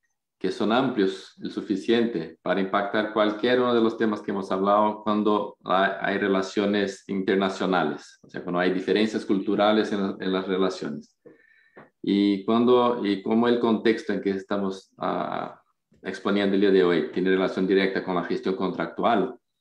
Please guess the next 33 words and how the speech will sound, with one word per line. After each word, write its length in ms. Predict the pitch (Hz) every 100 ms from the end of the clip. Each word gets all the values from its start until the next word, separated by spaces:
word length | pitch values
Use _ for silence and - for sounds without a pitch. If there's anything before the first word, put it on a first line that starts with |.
| -
¿no? 280 | 120 127
Gestión 260 | - - 90
de 80 | 92
proyectos, 960 | - 78 101 104 - 90 85 - - -
los 200 | - -
claims, 680 | 104 107 107 98 - - _ _ - _ _ _ -
ah, 360 | - 85 87 - _
todo 220 | 101 104
lo 60 |
que 80 | 107
voy 100 | 101
a 60 | 95
hablar 180 | 95 98
un 100 | 95
poquito 440 | 92 104 98 101
ahora, 680 | - 92 98 110 117 - -
ah, 460 | - 87 90 90 - _ _ -
e-, 320 | 104 - 90
es, 220 | - -
es, 260 | 90 87 -
es 240 | 90 - - _ _
traer 380 | - 98 98 120
un 100 | 117
poco 380 | 123 123 123 113
las 200 | 107 107
diferencias 520 | 110 107 113 120 127
culturales 760 | 120 107 110 107 127 143 139 -
para 160 | 107 110
este 200 | 113 107
contexto, 560 | 104 95 - - -
¿vale? 220 | 92 101
Cómo 200 | - 131
impactan 680 | 127 110 120 - - 117 117